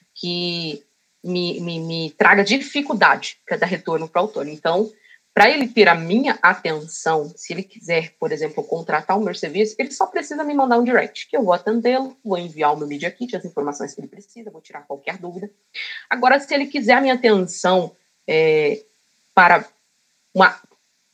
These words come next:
divulgação, por exemplo, gratuita, mas sem pressão, no sentido de que ele quer que eu conheça o trabalho dele, mas não pra fazer nenhuma divulgação, apenas pra que eu possa ler o trabalho dele. Quer me conhecer como leitora, ele também só precisa conversar comigo de alguma forma. Eu sou extremamente acessível. Foi no meu direct,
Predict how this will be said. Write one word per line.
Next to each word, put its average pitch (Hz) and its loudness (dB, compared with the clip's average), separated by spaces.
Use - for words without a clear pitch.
divulgação, 254 4
por 226 2
exemplo, 202 2
gratuita, 233 2
mas 156 0
sem 185 -2
pressão, 185 2
no 165 -10
sentido 208 -2
de 190 -6
que - -14
ele 202 0
quer 294 2
que 311 -2
eu 285 0
conheça 262 0
o 247 -16
trabalho 214 4
dele, 185 0
mas 269 4
não 285 0
pra 392 2
fazer 285 2
nenhuma 269 2
divulgação, 247 0
apenas 381 2
pra 415 4
que 403 2
eu 403 4
possa 427 4
ler 311 6
o 180 -6
trabalho 185 2
dele. - -8
Quer 220 2
me 214 2
conhecer 185 -4
como 160 -8
leitora, 220 6
ele 403 6
também 269 4
só 285 6
precisa 285 4
conversar 247 4
comigo 196 -6
de 196 -8
alguma 185 -6
forma. 147 -2
Eu - -16
sou - -4
extremamente 240 -2
acessível. 254 -4
Foi 220 -6
no 247 -6
meu 226 0
direct, 208 -6